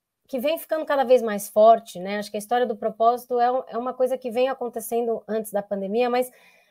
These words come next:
é, a pandemia fortaleceu, acho que esse sentimento de humanizar as marcas e das marcas estarem, é, é, conectadas com o seu con-, com o contexto ao qual elas estão inseridas, né?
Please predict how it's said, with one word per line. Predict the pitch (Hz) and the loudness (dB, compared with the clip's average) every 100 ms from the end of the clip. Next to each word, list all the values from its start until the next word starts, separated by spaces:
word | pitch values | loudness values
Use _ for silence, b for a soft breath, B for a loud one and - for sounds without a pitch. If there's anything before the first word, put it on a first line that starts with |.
| b | b
é, | 233 233 | 0 0
a | 233 247 | 0 -2
pandemia | 247 277 277 277 294 | 0 0 0 -2 -4
fortaleceu, | 285 294 294 277 285 285 - 262 247 | -2 -2 -2 -2 -2 -2 0 6 8
acho | 233 226 - | 6 2 -2
que | |
esse | 226 - | -8 -6
sentimento | 233 226 - 220 220 220 247 _ _ _ _ _ _ - | -8 -8 -6 -4 -4 -4 -10 _ _ _ _ _ _ -10
de | 220 | -4
humanizar | 285 294 311 330 262 226 233 | -2 -2 -2 -2 2 2 2
as | 226 | 0
marcas | 214 208 208 208 226 | -4 -4 -4 -4 -4
e | 208 | -2
das | 208 214 | 0 0
marcas | 208 208 208 220 220 - _ _ - | 0 -4 -4 -4 -6 -8 _ _ -14
estarem, | 220 - 233 214 220 226 233 233 _ _ - | -12 -2 2 4 4 2 0 _ _ _ -4
é, | 202 208 208 202 190 185 180 185 _ _ _ - | 2 4 4 2 0 -4 -6 -10 _ _ _ -14
é, | 175 165 143 - - _ _ | -10 -10 -12 -16 -20 _ _
conectadas | 269 302 330 320 - 220 202 190 202 - - _ _ | -2 0 -2 -4 -4 -2 -2 -8 -12 -14 -20 _ _
com | - 240 | -2 0
o | 240 | 2
seu | 247 247 | 2 2
con-, | 247 254 - 202 | 2 -4 -8 -6
com | 262 | -2
o | 285 | 0
contexto | 339 392 403 226 185 - 185 175 | 2 0 2 2 2 -4 -10 0
ao | 196 | 0
qual | 196 202 | 4 4
elas | 196 196 | 4 0
estão | - 196 196 | -2 -6 -6
inseridas, | 208 208 208 175 160 170 160 160 | -8 -6 -6 -8 -12 -14 -14 -12
né? | 180 196 | -8 -8